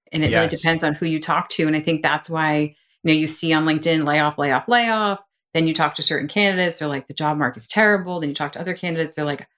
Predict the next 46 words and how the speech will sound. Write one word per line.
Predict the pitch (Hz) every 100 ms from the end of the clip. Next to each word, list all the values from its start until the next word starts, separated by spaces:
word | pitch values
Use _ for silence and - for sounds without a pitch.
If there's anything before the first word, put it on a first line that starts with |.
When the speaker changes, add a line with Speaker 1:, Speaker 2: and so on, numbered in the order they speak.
| _ -
Speaker 1:
"I |
have | 156
so | 151 - 175 170
many | 165 160 151 151 _ _ _
interviews | 190 190 185 190 180
happening." | 170 165 175 170 160 160 151 151 151 _ _ _ -
And | 160
then | 175
other | 180
folks | 165 175 -
are, | 165 156
you | 156
know, | 151 139
"My | 156 151
company | 170 160 160
just | 151 143
let | 147 131 160
go | 156 156 151 147
our | 143 135
whole | 147 135
innovation | 127 240 233 226 202
team." | - 202 190 185 160
Or, | 143 -
so | 196 180 -
there's | 185 190
a | 165 - _ 247
lot | 247 285 269
of | 214
just | 180 -
confusion | 170 - 180 180 170 160 156 151 - _ _ _
and | 165
different | 165 165 156
stories | 165 165 165
happening. | 165 151 156 147 147
But | 156 151
I | 165
think | 196
the | 190
common | 175 180 165
thread | 151 151 147
I've | 143
found | 151 151 156 156
through | 156
all | 147
the | 147
conversations | 147 151 165 160 - 151 147